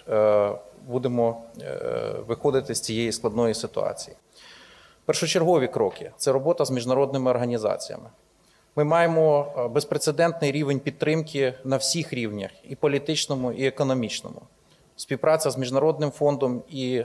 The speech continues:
Світовим банком, е, в тих об'ємах, які вже відбулися, і в тих об'ємах, які оголошені цього року, є, е, одною з найбільших за всю історію,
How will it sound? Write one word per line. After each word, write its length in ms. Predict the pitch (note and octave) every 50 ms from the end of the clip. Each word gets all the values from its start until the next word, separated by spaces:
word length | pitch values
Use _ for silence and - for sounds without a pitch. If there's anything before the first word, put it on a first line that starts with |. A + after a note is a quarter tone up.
| -
Світовим 520 | - - - C3+ C3 - C#3 C3+ D#3 D3 C3+
банком, 520 | C3+ C3+ C3 C3 - - B2 A#2+ A#2 - -
е, 80 | A#2+ A#2
в 80 | A2
тих 220 | - - D#3+ D3+ -
об'ємах, 460 | C#3 B2 B2+ C#3 C3+ B2+ B2 A#2 -
які 220 | C3+ A#2 - C3+
вже 240 | B2 A2+ A#2 C#3+ D3
відбулися, 560 | C3+ C3 A#2+ A2+ C3+ B2+ B2+ B2 - - A#2+
і 100 | A#2 A#2+
в 120 | A#2 A#2 _
тих 260 | - C#3 B2+ B2+ -
об'ємах, 420 | B2 A#2 A#2+ C3 B2+ A#2 A2+ -
які 220 | C3 A2+ - - B2+
оголошені 720 | B2 A#2 B2 C3 C3 B2+ - - B2 A2+ A2+ A2+ A2 G#2+ A#2 -
цього 300 | - - C#3+ B2+ A#2+ C3+
року, 320 | D3+ D#3 D3+ - B2+ A#2+
є, 480 | A2 - A#2 A#2+ C3 C3+ C3 A#2+ A#2+ A#2+ - -
е, 420 | B2 A2 A2 G#2+ G#2 G#2 G#2 G2+ - - - - _ _ _ -
одною 300 | - B2 B2 C#3+ C#3 B2+
з 80 | A#2
найбільших 520 | A#2+ C3 B2 A2 D3 D#3+ D3 - - A2+ G#2+
за 100 | G#2 A#2
всю 280 | A2 - - C#3+ C#3
історію, 560 | B2+ G#2 F#2+ - C3 B2 A#2 A2+ A2+ A2 A2